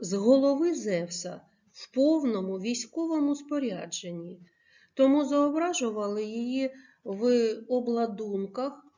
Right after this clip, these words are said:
зі списом, щитом і в шоломі. За легендою, саме Афіна подарувала афінянам оливкове дерево.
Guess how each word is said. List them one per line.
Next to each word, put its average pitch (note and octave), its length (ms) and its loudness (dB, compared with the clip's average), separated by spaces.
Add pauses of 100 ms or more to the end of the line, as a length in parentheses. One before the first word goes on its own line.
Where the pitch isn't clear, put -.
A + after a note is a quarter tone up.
(100)
зі A#3+ 320 0
списом, C4+ 1040 -2 (1700)
щитом D#4+ 720 2
і F#4 60 2
в F4+ 80 -8
шоломі. F3+ 1000 -2 (460)
За B3 240 2
легендою, D4 640 0
саме D4 480 -2
Афіна B3+ 640 -2
подарувала A3 1040 -4
афінянам B3+ 840 -4 (380)
оливкове C#4+ 800 2
дерево. E3 760 -6